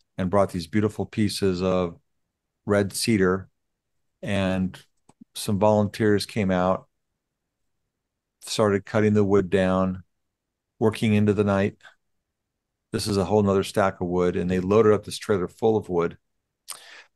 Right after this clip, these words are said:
This is us going to this place in Kanab and getting the two and a half or two and a quarter tons of coal so they could use it in their ceremonies.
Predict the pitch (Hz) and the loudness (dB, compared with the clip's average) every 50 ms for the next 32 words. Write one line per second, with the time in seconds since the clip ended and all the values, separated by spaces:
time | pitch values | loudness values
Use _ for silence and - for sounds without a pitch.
0 | _ - 131 143 - - 175 143 117 101 127 120 117 - - - 123 120 117 117 | _ 0 0 2 2 4 4 4 4 6 4 4 4 2 0 0 2 2 4 4
1 | 113 110 104 - - - 120 113 107 107 98 101 95 - - - 123 117 110 - | 2 0 0 -2 -2 0 2 2 2 2 2 0 -2 -6 -4 0 0 0 2 0
2 | - 101 92 - - 98 101 101 104 104 104 104 101 101 - _ _ _ _ _ | -2 -6 -6 -4 -4 -2 0 2 2 4 2 2 0 -2 -6 _ _ _ _ _
3 | _ _ _ - 101 95 92 - 107 104 98 95 95 - - - 113 107 104 90 | _ _ _ -8 -6 -6 -2 0 0 2 2 0 -4 -4 -6 -4 -2 -2 0 0
4 | 90 98 95 95 95 - - - - - - 107 101 98 - - - 104 98 92 | 0 0 0 0 0 -2 -4 -12 -10 -6 -4 -2 -2 -2 -2 -2 0 0 0 0
5 | 87 - - - 110 101 98 95 92 92 92 95 92 87 80 - - _ _ - | -2 -6 -6 -4 -2 0 0 0 0 -2 -2 -2 -2 -4 -4 -6 -12 _ _ -20
6 | - - - 113 104 92 90 87 98 107 - _ _ _ _ _ _ _ _ _ | -8 -2 2 2 4 4 2 0 0 -4 -8 _ _ _ _ _ _ _ _ _
7 | - - - 107 107 101 - 101 92 104 104 87 - 101 98 95 92 92 90 87 | -16 -8 -2 0 0 0 0 0 0 0 0 0 2 2 2 2 2 0 -2 -4
8 | 82 - - - 110 104 95 90 85 85 87 92 110 - - - - | -4 -6 -2 0 2 2 2 2 0 0 -2 -4 -6 -6 -10 -14 -18